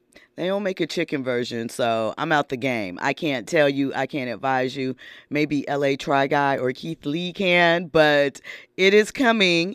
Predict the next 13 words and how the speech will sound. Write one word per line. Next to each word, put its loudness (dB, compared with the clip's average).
uh, 6
along 6
with 0
some -8
other 0
new -4
menu -4
items -2
that -4
they 4
are 2
adding 2
on. -4